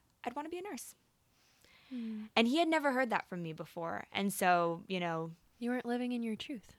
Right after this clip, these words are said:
Speaker 1: I wasn't. And so my eyes popped open and his eyes were wide. And he's like, "Let's talk about that. I've never heard you say that.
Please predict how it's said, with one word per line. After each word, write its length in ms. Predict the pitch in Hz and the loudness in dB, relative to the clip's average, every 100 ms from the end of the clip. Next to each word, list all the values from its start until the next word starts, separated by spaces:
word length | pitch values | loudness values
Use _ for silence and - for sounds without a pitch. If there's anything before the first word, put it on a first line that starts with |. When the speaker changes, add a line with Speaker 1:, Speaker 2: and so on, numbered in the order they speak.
| - | -2
Speaker 1:
I 140 | 214 | 0
wasn't. 380 | 214 302 277 165 | 2 2 0 -2
And 120 | 170 | -4
so 80 | 190 | -4
my 180 | 180 196 226 | -2 2 0
eyes 100 | 196 | 0
popped 260 | 170 160 | -4 -4
open 380 | 170 160 175 180 | -4 -4 -4 -2
and 140 | 180 165 | -4 -2
his 180 | 202 | -2
eyes 260 | 254 165 170 | 2 2 2
were 100 | 170 | -4
wide. 340 | 165 160 165 | -2 -2 -2
And 100 | 175 | -4
he's 220 | 175 196 202 | -6 -8 -6
like, 280 | 180 - - _ _ _ _ _ | -6 -8 -20 _ _ _ _ _
"Let's 320 | 220 277 - - | -8 -6 -6 -10
talk 360 | - 320 - | -6 -6 -6
about 300 | 403 277 196 | -2 0 0
that. 140 | 175 - | -2 -2
I've 180 | 202 208 | -2 -2
never 440 | 208 185 190 262 | 0 0 0 -4
heard 320 | 240 185 180 | -4 -6 -6
you 80 | 233 | -8
say 280 | - 277 311 | -6 -6 -4
that. 260 | 220 156 | -2 -2